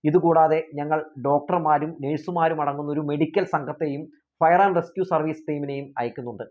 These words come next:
ഞങ്ങളുടെ പിന്തുണ വാഗ്ദാനം ചെയ്യുന്നു." സഖാവ് പിണറായി വിജയനുമായി ഞാൻ ഫോണിൽ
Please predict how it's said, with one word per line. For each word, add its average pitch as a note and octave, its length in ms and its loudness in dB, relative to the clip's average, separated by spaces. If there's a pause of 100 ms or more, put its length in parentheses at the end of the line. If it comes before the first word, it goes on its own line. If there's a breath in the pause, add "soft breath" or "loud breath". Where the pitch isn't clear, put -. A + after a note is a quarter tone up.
(480)
ഞങ്ങളുടെ E3 340 2
പിന്തുണ D3+ 500 0 (200)
വാഗ്ദാനം C#3 520 0
ചെയ്യുന്നു." A2+ 300 -10 (680)
സഖാവ് E3+ 380 4
പിണറായി E3 540 2
വിജയനുമായി C#3+ 520 -2 (140)
ഞാൻ C3 180 -6
ഫോണിൽ C#3+ 540 -8